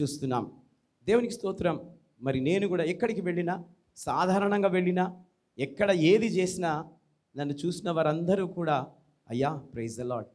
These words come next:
అయ్యా, వందనాలు." ఎందుకండి?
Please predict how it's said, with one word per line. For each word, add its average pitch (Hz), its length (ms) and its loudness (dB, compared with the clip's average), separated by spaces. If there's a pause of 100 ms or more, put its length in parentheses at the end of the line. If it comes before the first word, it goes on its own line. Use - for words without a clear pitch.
(1200)
అయ్యా, 123 420 0
వందనాలు." 120 680 -4 (800)
ఎందుకండి? 180 640 -6